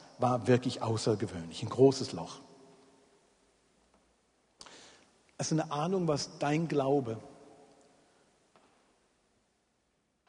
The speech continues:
für einen Freund, für einen, deinen Nächster wirklich ausrichten kann? Das ist eine Gemeinschaft, wo Gott sich so gedacht hat.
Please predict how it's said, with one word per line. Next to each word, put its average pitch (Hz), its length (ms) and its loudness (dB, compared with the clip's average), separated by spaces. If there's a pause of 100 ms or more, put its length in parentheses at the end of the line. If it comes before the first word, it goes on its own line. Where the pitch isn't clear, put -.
(600)
für 135 160 -6
einen 117 140 -8
Freund, 156 540 2 (460)
für 123 140 -12
einen, 120 300 -8 (720)
deinen 147 340 0
Nächster 120 560 -4
wirklich 127 320 -4
ausrichten 127 600 2
kann? 98 200 -4 (3250)
Das 143 60 -2
ist - 60 -6
eine 156 80 -4
Gemeinschaft, 135 500 2
wo 135 60 -2
Gott 143 300 0 (580)
sich - 240 -4
so 131 160 4
gedacht 120 420 -2
hat. - 100 -16